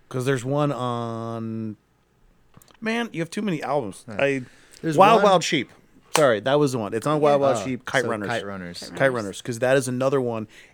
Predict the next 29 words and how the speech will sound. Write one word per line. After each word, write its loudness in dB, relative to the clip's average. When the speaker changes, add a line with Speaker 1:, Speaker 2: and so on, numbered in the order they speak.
Speaker 1:
'cause -6
that's -2
not 0
something -4
that -2
I 0
would -4
normally -4
be -8
drawn -4
to, -8
is -10
something -8
without -6
lyrics, -4
'cause -8
I -16
dig -6
lyrics -10
and -16
songs. -10
Speaker 3:
Mm-hmm. -14
Speaker 1:
But -6
I 2
listened 0
to -6
that -2
song -10
easily -4